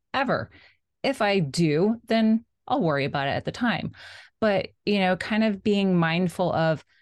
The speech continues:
how much do I really need to maintain my daily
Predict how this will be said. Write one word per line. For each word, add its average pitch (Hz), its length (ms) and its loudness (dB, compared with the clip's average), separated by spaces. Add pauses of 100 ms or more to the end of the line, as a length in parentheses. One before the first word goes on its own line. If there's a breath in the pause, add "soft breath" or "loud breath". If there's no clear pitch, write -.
(120)
how 208 160 -4
much 240 260 0
do 180 80 -2
I 170 120 2
really 160 560 2
need 147 520 0 (440)
to 202 340 2
maintain 165 480 2
my 147 160 0
daily 135 580 -2